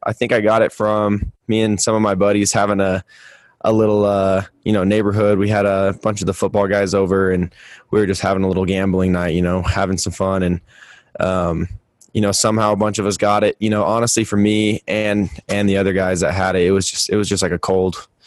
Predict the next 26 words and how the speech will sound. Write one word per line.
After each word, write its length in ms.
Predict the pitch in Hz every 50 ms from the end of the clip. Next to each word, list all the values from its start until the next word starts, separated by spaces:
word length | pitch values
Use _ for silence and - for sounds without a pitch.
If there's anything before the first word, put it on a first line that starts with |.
| - - - - - - _ _
you 80 | - 101
know, 80 | 101 92
minor 320 | 92 95 98 101 98 95
symptoms 680 | 92 - - 101 95 - 98 95 95 98 95 95 87 82
and, 220 | 87 87 82 80 _ _ - - - - - - _ _ _ - -
um, 460 | - - - - - - - - - - -
you 80 | 110 107
know, 120 | 95 92
just 200 | 87 95 - -
tired, 440 | - - 87 95 101 101 98 98 87
fatigued, 720 | - - - - 92 92 92 95 95 92 87 85 - - - - -
all 160 | 95 98 95
that 120 | 92 95
kind 140 | - 104 98
of 60 | 92
stuff, 340 | - - 98 98 95 - -
you 60 | 104
know. 100 | 98 95
So 220 | 95 - 101 92 87
for 160 | - 98 98
us, 240 | 107 107 101 - 92
it, 80 | 82 - _ -
it 60 | - 104
was 140 | 98 95
nothing 300 | 95 98 95 92 - 92
crazy. 560 | 90 - 92 92 92 87 85 92 90 87 87